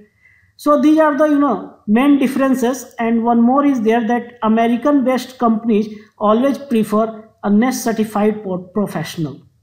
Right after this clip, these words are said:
American based companies and oil and gas companies, they prefer nes certified personnel, whereas the, uh, European countries prefers any of the certification. Means European companies, uh, may prefer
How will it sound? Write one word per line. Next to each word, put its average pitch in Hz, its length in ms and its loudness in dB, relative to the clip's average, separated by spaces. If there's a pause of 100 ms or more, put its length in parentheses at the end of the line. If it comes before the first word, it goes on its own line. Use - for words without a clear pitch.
(1200)
American 220 460 2
based 226 280 -2
companies 233 400 0
and 240 240 -2
oil 240 240 2
and 247 220 2
gas 220 260 0
companies, 196 560 -2 (240)
they 262 220 2 (320)
prefer 247 400 0 (500)
nes 262 240 2
certified 220 540 -2
personnel, 160 400 -8 (240)
whereas 254 540 0
the, 269 80 -2 (180)
uh, 226 80 2
European 220 720 4
countries 233 680 0 (200)
prefers 277 480 0
any 277 260 4
of 247 160 0
the 254 60 0
certification. 190 600 -2
Means 226 240 0
European 240 560 0
companies, 254 460 -2 (420)
uh, 202 440 0
may 254 580 0
prefer 269 480 0